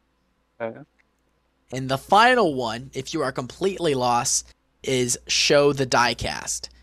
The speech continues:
Speaker 2: Your goal is going to be to guess the diecast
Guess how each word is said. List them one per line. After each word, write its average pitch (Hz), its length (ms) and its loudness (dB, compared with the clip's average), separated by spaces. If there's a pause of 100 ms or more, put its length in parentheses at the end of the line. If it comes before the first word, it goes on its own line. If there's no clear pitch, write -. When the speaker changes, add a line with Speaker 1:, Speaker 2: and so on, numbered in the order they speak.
Speaker 2:
Your 156 260 2
goal 220 360 8
is 165 180 0
going 165 200 -2
to 147 80 -10
be 147 100 -2
to 135 120 -2
guess 143 540 0
the 147 160 -4
diecast 156 760 2